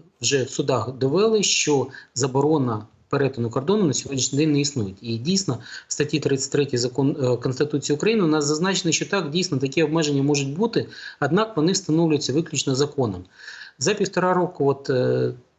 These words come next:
російської агресії такий закон Верховна Рада не прийняла. І ми бачимо от останні зміни Кабінету Міністрів, які вони вносять, що навпаки вони намагаються це регулювати, дозвіл на виїзд за кордон в ручному режимі, а саме надають,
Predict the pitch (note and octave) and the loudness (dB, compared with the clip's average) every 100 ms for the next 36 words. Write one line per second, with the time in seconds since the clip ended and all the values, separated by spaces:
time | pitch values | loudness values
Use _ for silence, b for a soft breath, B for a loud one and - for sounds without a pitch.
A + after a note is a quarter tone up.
0 | _ _ C3 A3+ F3 D#3+ D#3+ D#3 F3 G#3+ | _ _ 0 2 2 2 2 2 2 2
1 | G3+ C3 A2+ - C3+ E3 C#3+ D3+ G3 G3 | 0 -2 -4 -6 -4 -2 0 0 0 0
2 | C3+ - C#3 C3+ D#3+ C#3+ B2+ B2+ C#3 B2+ | 0 0 0 2 2 2 0 0 0 0
3 | G2 F#2 F#2 b b b E3 F3+ E3 F#3+ | -2 -8 -18 b b b 0 2 2 0
4 | F3 D3 C3+ C3 - D3 C3+ B2+ C3+ B2+ | 2 0 0 -2 -2 0 0 0 0 0
5 | B2+ B2+ B2+ B2+ D#3+ G3+ - D#3+ D3+ D3+ | -2 -2 -2 0 0 2 0 0 0 0
6 | C#3+ C#3+ C#3 C#3 C#3 - A#2+ B B B | 2 2 4 2 2 0 -4 B B B
7 | B - C#3+ C#3 C#3+ D3 C#3+ E3+ E3+ C3 | B -2 2 2 0 -4 -2 2 2 4
8 | C3+ C3 B2+ C3 C3+ - A#2+ - C3 A#2 | 2 2 2 2 2 0 -2 0 0 2
9 | C3 B2+ C#3 C3+ B2 A#2+ A#2 - - A#2+ | 2 2 2 0 0 0 -2 -10 -4 2
10 | C#3 A#2+ B2 A#2 B2 C3 B2+ C3 B2+ D3 | 2 2 0 2 0 0 2 0 0 0
11 | F3+ G3+ B2 B2 - C#3+ C#3 C#3+ C#3+ F3+ | 2 2 0 0 0 2 4 2 2 0
12 | D3 A#2+ - C#3+ C#3 B2+ B B B - | 0 0 0 2 2 0 B B B -6
13 | B2 D3 C#3+ C3+ - | 0 2 0 -2 -8